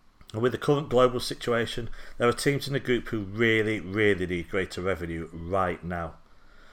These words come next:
No wonder they want this to start as soon as possible. At least half of the group of twelve are desperate. The desperate are not just in this to make more money, but because of dire financial situations that almost demand they somehow make more money.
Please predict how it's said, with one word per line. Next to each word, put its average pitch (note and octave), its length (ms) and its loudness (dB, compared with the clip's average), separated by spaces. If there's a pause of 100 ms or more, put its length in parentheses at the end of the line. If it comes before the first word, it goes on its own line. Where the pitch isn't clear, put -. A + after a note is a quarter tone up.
(120)
No A#2+ 100 2
wonder A#2+ 280 0
they F#2+ 140 0
want F#2 320 -4
this F#2+ 240 -4
to - 100 -10
start - 360 -2
as - 80 -10
soon F2 220 -4
as E2+ 100 -12
possible. - 540 -10 (320)
At A#2 120 0
least C#3+ 220 -2
half B2+ 340 4
of A#2 80 -2
the G2+ 40 0
group G2+ 360 -2
of F2 120 -10
twelve F#2 360 -2
are D#2+ 160 -10
desperate. - 560 -6 (400)
The G2 60 -12
desperate B2 340 2
are G2+ 80 0
not C#3+ 240 0
just - 340 -4
in A#2+ 220 2
this G2 240 -2
to - 100 -8
make G2+ 280 -2
more F#2+ 180 -4
money, F#2 320 -4 (300)
but - 120 -6
because A2 240 -4
of G#2 120 -6 (500)
dire A2 460 6
financial A2 540 -2
situations G#2 680 -2
that F2 60 -6
almost G2 320 -6
demand G2 600 0
they F2+ 200 -4
somehow E2+ 380 -6
make E2+ 260 -8
more D#2+ 160 -8
money. D#2+ 220 -10